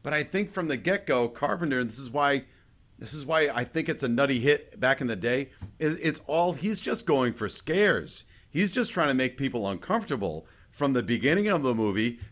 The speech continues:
to the end of the movie, and the logic in between doesn't matter to him. He, he just wants you on the edge of your seat. He wants you invested because he set up the atmosphere,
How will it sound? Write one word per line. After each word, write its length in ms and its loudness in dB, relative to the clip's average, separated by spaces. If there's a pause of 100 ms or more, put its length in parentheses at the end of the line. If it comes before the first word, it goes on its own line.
to 100 4
the 160 2
end 160 2
of 80 2
the 80 2
movie, 460 0 (180)
and 160 2
the 60 4
logic 480 2
in 100 2
between 460 -2
doesn't 320 2
matter 380 2 (480)
to 100 0
him. 340 -2
He, 180 -2
he 240 -2
just 220 2
wants 320 0
you 160 -2
on 120 0
the 140 0
edge 160 -2
of 60 -6
your 140 2
seat. 340 -2 (240)
He 160 -4
wants 280 0
you 100 0
invested 720 0 (200)
because 280 -2
he 80 -2
set 300 2
up 120 0
the 160 0
atmosphere, 720 0